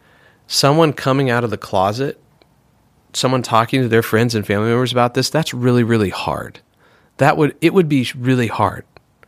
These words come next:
I can listen with compassion even when I don't agree. I'm not nodding along with their lifestyle. I'm listening to a person that I care about. If you will listen patiently, at a certain point in time,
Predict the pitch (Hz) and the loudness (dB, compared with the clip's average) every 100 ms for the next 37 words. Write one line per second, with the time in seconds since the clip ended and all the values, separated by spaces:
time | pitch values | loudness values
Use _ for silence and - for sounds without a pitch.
0 | _ _ _ - - - 240 180 123 120 | _ _ _ -4 -2 -2 0 0 0 -2
1 | 107 - 95 76 85 - 135 117 127 147 | -2 -4 -6 -4 -6 -2 -2 0 0 0
2 | 135 120 117 107 113 123 127 110 131 160 | 2 2 0 0 0 0 -2 -2 2 2
3 | 113 _ _ _ _ _ _ _ _ 98 | 0 _ _ _ _ _ _ _ _ -6
4 | 113 135 127 113 107 113 131 131 120 123 | 0 0 0 -2 0 2 2 2 2 2
5 | 123 123 113 95 123 139 - 92 104 - | -2 -2 -2 0 0 -2 0 0 0 -4
6 | 104 120 117 117 127 - 117 107 - 107 | -6 -4 0 0 0 0 0 -2 -2 -2
7 | 104 - 113 113 - - 92 - _ 104 | -2 -4 -2 0 -2 -6 -12 -20 _ -2
8 | 92 - 107 101 90 - - _ _ _ | -2 -4 -2 0 0 -4 -8 _ _ _
9 | _ - - - - _ - 127 123 131 | _ -20 -20 -20 -20 _ -6 -4 0 2
10 | 156 175 151 143 147 139 - 139 - 101 | 4 4 2 0 -4 -6 0 0 2 -2
11 | - 82 95 _ _ _ _ _ _ _ | -6 -8 -10 _ _ _ _ _ _ _
12 | _ _ _ _ 131 127 117 - 156 160 | _ _ _ _ -2 0 0 0 0 0
13 | 156 - 139 139 - 131 113 - 123 92 | -4 0 0 0 -2 -2 -2 0 0 0
14 | 90 | -2